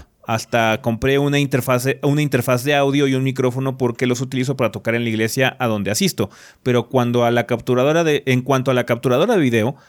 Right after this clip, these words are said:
sé que hay baratas, pero no sé si sea buena opción. Muchas gracias, los sigo desde hace más de doce años, desde su reseña de Twisted Metal de PlayStation tres".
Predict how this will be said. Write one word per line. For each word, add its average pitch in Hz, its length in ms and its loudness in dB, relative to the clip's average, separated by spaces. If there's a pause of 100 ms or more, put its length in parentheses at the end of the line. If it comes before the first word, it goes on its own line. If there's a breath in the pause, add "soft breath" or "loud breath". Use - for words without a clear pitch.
(220 soft breath)
sé 160 240 -2
que 180 80 0
hay 175 80 2
baratas, 160 420 0
pero 123 160 0
no 131 80 -2
sé 131 140 -2
si 120 80 -4
sea 127 180 2
buena 117 300 0
opción. 92 420 -6
Muchas 127 260 -2
gracias, 147 280 0
los 120 100 -2
sigo 127 220 -2
desde 113 200 0
hace 117 160 -4
más 113 160 -4
de 107 80 -6
doce 104 220 -2
años, 160 240 0
desde 117 260 -2
su 110 140 -6
reseña 110 260 -4
de 113 40 -2
Twisted 110 300 -6
Metal 147 360 0
de 98 80 -2
PlayStation 101 580 -6
tres". - 560 -10